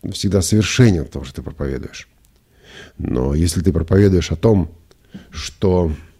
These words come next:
э, ну, с чем у тебя вообще никак, а пытаешься представить, что у тебя все круто, тогда, э, тогда возникает проблема.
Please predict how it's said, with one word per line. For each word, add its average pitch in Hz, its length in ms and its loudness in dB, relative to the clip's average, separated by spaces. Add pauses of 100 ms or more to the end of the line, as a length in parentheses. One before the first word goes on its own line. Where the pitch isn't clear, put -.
(960)
э, 104 280 2 (200)
ну, 98 140 6
с - 40 2
чем 143 240 6
у 123 40 6
тебя 110 120 2
вообще 101 320 0
никак, 80 560 0 (1160)
а 87 320 0 (160)
пытаешься 127 640 4
представить, 107 580 2
что - 180 -2
у - 20 -2
тебя 90 120 0
все 87 160 -4
круто, 92 400 -4 (1080)
тогда, 107 500 2 (380)
э, 87 380 0 (1300)
тогда 104 280 4
возникает 92 380 2
проблема. 76 400 -4